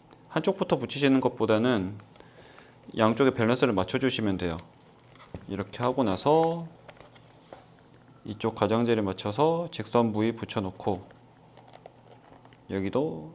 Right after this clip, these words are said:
직선 부위 최대한 가장자리에 맞춰서 붙여놓고 여기도 붙여놓고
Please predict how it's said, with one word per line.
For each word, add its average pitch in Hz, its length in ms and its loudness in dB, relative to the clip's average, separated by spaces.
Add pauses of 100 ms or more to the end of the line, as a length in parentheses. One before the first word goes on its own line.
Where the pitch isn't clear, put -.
직선 - 360 -4
부위 107 120 -2
최대한 143 540 0 (300)
가장자리에 110 440 0
맞춰서 98 320 -4
붙여놓고 170 840 0 (960)
여기도 110 360 0
붙여놓고 101 720 -4